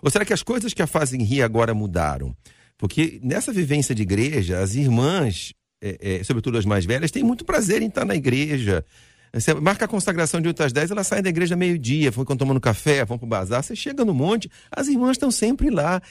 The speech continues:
e rindo, interagindo, socializando. Chega o almoço, elas estão preparando o almoço. Elas, é, o prazer delas tá na igreja. A, a, a, a, a página vira, é uma fase diferente da vida. Talvez as coisas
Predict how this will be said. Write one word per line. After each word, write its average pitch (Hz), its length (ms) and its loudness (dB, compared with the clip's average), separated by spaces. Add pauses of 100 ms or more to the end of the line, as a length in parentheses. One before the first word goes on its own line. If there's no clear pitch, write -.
(140)
e 233 120 4
rindo, 196 340 2
interagindo, 175 540 0
socializando. 170 640 0
Chega 202 260 -4
o 220 40 4
almoço, 190 380 0
elas 180 80 -6
estão 175 120 -4
preparando 175 420 -2
o 180 40 0
almoço. 170 480 0
Elas, 233 280 2 (420)
é, 160 200 -2
o 165 80 0
prazer 190 440 2
delas 214 180 0
tá 220 80 -4
na 233 80 0
igreja. 185 580 0
A, - 240 -8 (320)
a, 127 200 4
a, 110 300 -2
a, 120 160 -4
a - 280 -10
página 220 320 0
vira, 220 320 2
é 190 40 2
uma 180 120 0
fase 208 200 0
diferente 196 480 -2
da 202 120 -4
vida. 185 220 -4
Talvez 202 460 -2
as 175 120 -4
coisas 135 320 -2